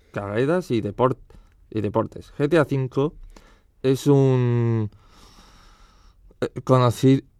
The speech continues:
es, es conocido por su libertad de juego, su narrativa compleja y su mundo detallado por también con-, también contiene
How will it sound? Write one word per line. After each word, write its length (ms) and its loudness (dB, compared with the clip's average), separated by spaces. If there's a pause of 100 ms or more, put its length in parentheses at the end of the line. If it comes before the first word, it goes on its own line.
(460)
es, 840 -2
es 140 -6
conocido 560 0
por 260 2
su 720 4 (380)
libertad 460 0
de 100 2
juego, 400 0
su 380 -4
narrativa 1200 -2
compleja 720 -2
y 140 -2
su 180 -2
mundo 720 0
detallado 1160 -2
por 240 2
también 960 -2 (640)
con-, 380 -2 (260)
también 260 -4
contiene 600 -2